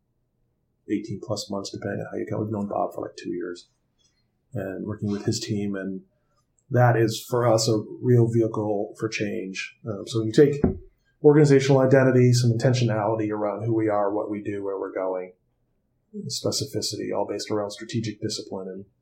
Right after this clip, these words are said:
disciplined execution. And then content discoverability is kind of the anchor, the kind of the back end, but intentionality tied together with that organizational identity project,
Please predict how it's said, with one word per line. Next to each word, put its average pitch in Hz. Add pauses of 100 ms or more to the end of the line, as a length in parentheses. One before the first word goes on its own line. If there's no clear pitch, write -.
(380)
disciplined 117
execution. 101
And 104
then 98
content 117
discoverability 98
is 95
kind 101
of 98
the 101
anchor, 98
the 92 (180)
kind 98
of 95
the - (640)
back 117
end, 107
but 101
intentionality 101 (520)
tied 127
together 107
with 98
that 101 (400)
organizational 104
identity 107 (580)
project, 104